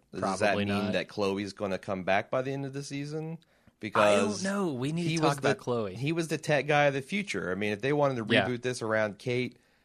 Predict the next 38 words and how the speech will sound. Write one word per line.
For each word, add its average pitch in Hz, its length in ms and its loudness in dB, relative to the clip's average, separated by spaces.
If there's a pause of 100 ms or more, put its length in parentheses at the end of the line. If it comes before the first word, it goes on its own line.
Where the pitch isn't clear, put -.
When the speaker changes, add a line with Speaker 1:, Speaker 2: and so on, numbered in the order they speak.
(180)
Speaker 1:
and, 95 840 -2 (460)
uh, 82 580 0 (100)
Chris 127 260 -2
Parlow 123 840 4
and 92 580 0
a 90 440 0
male 107 380 0
version 110 480 0
of 92 280 -6 (220)
Chloe, 123 640 2
then 110 340 -4
they 120 100 0
needed 131 260 -6
to 127 60 -8
keep 135 240 -10
P-Mob. 107 440 -2
'Cause 127 160 2
doughy-faced 160 800 4
Radio 143 360 2
Shack 92 380 2
guy, 85 420 0 (480)
Speaker 2:
Uh-huh. 107 320 -4
Speaker 1:
uh, 104 260 6
I'm 139 160 8
not 127 200 4
buying 113 320 8
him 95 300 -2
as 87 100 -2
a 90 80 -4
Chloe 95 220 0
replacement. 69 640 -8 (120)
Speaker 2:
The 165 200 -4
guy 151 140 8
who 151 60 6
got 143 160 6
choked 143 280 2
out 160 180 4
today? 240 360 -4